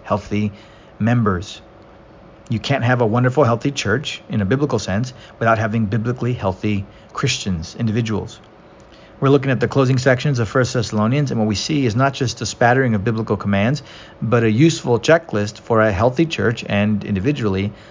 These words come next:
a healthy Christian. A healthy Christian, according to verses twelve and thirteen of First Thessalonians five, is someone who appreciates and honors his leaders.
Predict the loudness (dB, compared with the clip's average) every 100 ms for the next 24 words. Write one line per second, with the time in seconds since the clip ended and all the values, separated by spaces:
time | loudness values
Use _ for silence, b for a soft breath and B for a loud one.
0 | B -2 0 0 -2 -4 -2 -4 -4 -12
1 | -14 B B B B B -2 0 2 2
2 | 0 2 0 0 0 0 -2 -2 -2 0
3 | 0 -2 -2 0 0 0 0 0 0 0
4 | -2 -4 -2 -4 -2 -2 0 -2 -2 -2
5 | -2 -6 B B B -6 -2 0 0 0
6 | -2 -2 -4 0 0 0 -4 -4 -4 -2
7 | -2 0 0 0 -4 -8 -6 0 0 0
8 | -6